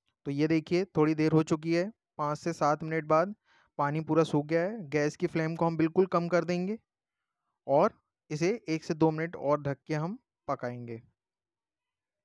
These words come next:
तो गैस की फ्लेम को हम बिल्कुल लो कर देंगे और अब हम खोल के देखेंगे तो ये देखिए राइस हमारे और अच्छे से पकने लगे हैं। इसे हम वापस से बंद कर देंगे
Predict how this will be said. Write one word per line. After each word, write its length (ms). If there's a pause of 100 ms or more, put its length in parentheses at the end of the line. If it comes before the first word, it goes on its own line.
(500)
तो 80
गैस 300
की 240 (360)
फ्लेम 220
को 120
हम 140
बिल्कुल 320
लो 180
कर 200
देंगे 360 (1600)
और 240
अब 120
हम 120
खोल 180
के 100
देखेंगे 380
तो 100
ये 200
देखिए 400 (180)
राइस 280
हमारे 360
और 220
अच्छे 200
से 120
पकने 320
लगे 180
हैं। 160 (440)
इसे 180
हम 120
वापस 320
से 100
बंद 220
कर 160
देंगे 360